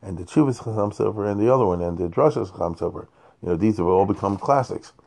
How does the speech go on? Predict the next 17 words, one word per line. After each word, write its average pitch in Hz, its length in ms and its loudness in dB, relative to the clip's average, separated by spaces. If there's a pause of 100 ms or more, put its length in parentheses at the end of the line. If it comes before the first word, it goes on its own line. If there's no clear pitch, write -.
(480)
Now, 101 300 2 (280)
in 107 160 0
the 95 320 4 (100)
short 156 280 2
time 139 180 2
I 123 40 6
have 113 140 4
left 120 220 2
over, 110 180 6
I 92 60 6
want 110 200 4
to - 20 4
make 104 240 4
one 117 160 4
or 104 60 4
two 107 180 2
points, 95 360 -4